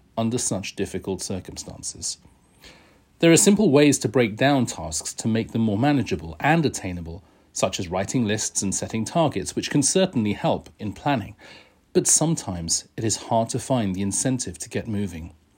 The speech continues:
We motivate children with the promise of rewards and treats on completing a task. "Tidy your room and you can have extra time on the computer," we say.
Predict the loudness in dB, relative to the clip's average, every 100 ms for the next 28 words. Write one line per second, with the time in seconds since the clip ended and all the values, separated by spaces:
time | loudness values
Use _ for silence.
0 | _ -20 -6 2 6 8 6 2 0 0
1 | 0 0 0 -2 -4 -6 -2 -2 0 -2
2 | -2 -2 0 0 0 -2 -2 0 0 0
3 | -4 -4 -4 -2 -2 -2 -4 -2 -2 -2
4 | -4 -8 -20 -20 -20 _ _ -12 -2 0
5 | 4 4 8 8 6 4 0 -2 -2 -2
6 | 2 0 0 -2 0 2 2 0 0 -2
7 | 0 0 0 -4 -4 -4 -4